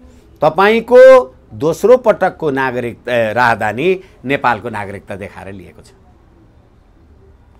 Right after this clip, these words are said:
भने तपाईँ नेपाली नागरिक नै हुनुहुँदो रहेछ नि त।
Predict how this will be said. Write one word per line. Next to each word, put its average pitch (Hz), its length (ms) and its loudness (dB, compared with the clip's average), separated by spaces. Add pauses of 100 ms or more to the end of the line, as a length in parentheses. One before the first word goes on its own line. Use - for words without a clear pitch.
(240)
भने 147 180 -2
तपाईँ 180 300 2
नेपाली 196 340 4
नागरिक 185 360 4
नै 214 80 0
हुनुहुँदो 180 300 2
रहेछ 180 140 -4
नि 214 140 -2
त। 117 60 -10